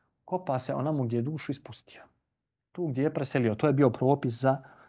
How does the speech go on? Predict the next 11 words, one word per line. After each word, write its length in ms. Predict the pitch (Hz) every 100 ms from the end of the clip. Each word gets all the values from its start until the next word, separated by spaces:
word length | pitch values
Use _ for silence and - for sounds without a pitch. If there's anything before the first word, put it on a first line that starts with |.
| _ _ -
za 160 | 127
vjerovjesnike. 800 | 120 123 120 143 135 - 107 - - _ _ _ _ _ _ _ _
To 60 | -
je 40 |
bio 120 | 131 135
propis 360 | 131 135 127
za 80 | 113
vjerovjesnike, 640 | 110 113 117 120 113 110
alaihimu 420 | 117 120 113 113
salam, 400 | 107 - 120 117
eđma'in. 520 | 113 107 113 127 123